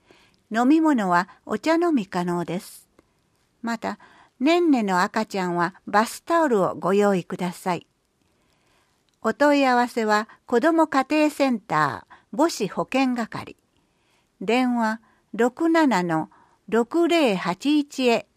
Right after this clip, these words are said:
どうぞ。妊婦さんのくつろぎサロン、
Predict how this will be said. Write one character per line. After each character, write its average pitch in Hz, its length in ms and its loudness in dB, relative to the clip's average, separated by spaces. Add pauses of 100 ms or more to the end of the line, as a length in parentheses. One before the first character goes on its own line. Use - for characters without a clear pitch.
ど 196 160 0
う 180 80 0
ぞ。 170 280 -8 (2500)
妊 339 340 2
婦 269 100 -2
さ 196 240 0
ん 180 80 0
の 165 120 -2
く - 120 -14
つ 294 180 -2
ろ 277 120 4
ぎ 254 120 0
サ 226 220 0
ロ 156 140 0
ン、 120 100 -14